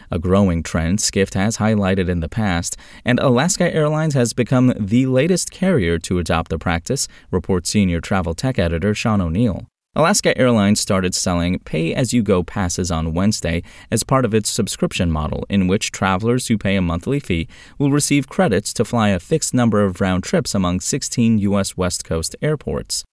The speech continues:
Subscribers can fly on routes within California or between the state and Phoenix or Reno, Nevada. An Alaska Airlines executive told Skift the company designed the product to suit its California guests, as its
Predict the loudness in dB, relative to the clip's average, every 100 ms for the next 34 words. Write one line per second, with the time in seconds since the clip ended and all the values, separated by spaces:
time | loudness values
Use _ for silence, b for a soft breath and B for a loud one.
0 | _ -6 -2 0 2 2 4 2 2 -2
1 | 0 2 2 4 4 4 2 0 0 0
2 | 2 2 2 2 2 2 2 2 0 -2
3 | 2 2 2 0 2 4 4 2 2 2
4 | 2 B B 0 2 2 4 2 2 -2
5 | -4 -2 -2 0 4 4 2 0 0 -2
6 | -4 -10 B B B _ 0 2 2 2
7 | 0 0 2 4 2 0 -2 0 0 0
8 | -2 0 0 0 0 -2 0 -4 0 0
9 | 2 2 2 0 0 2 4 2 0 -4
10 | 0 0 0 -2 -6 -2 0 0 -2 -2
11 | 0 0 2 2 2 0 0 0 -2 -4
12 | B B B 0 2 2 0